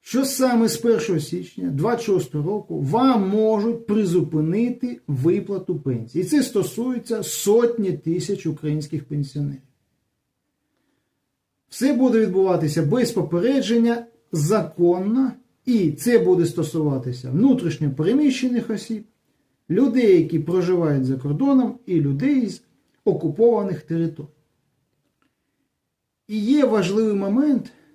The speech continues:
про те, що ви можете вже опинитись у списку ризику.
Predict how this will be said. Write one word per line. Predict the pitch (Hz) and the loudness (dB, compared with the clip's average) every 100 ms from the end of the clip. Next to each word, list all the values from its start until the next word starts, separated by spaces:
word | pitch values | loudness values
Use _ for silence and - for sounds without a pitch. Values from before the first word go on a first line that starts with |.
| _ _ _ _ | _ _ _ _
про | 156 175 | -4 -2
те, | 254 196 | 2 2
що | 139 - 135 120 127 | 0 -6 -6 -6 -4
ви | 139 262 220 | 2 4 4
можете | 170 180 175 170 - - - _ _ _ _ _ _ _ _ _ 135 | 2 -2 -4 -6 -8 -16 -18 _ _ _ _ _ _ _ _ _ -6
вже | 147 247 262 | -2 2 4
опинитись | 185 - 151 151 233 233 208 - _ | 4 2 0 0 -2 -6 -10 -12 _
у | 214 | -2
списку | 202 - 180 220 226 - 202 175 | -2 -4 -2 0 -2 -6 -6 -2
ризику. | 226 226 151 147 - 139 | 0 0 -2 -4 -6 -14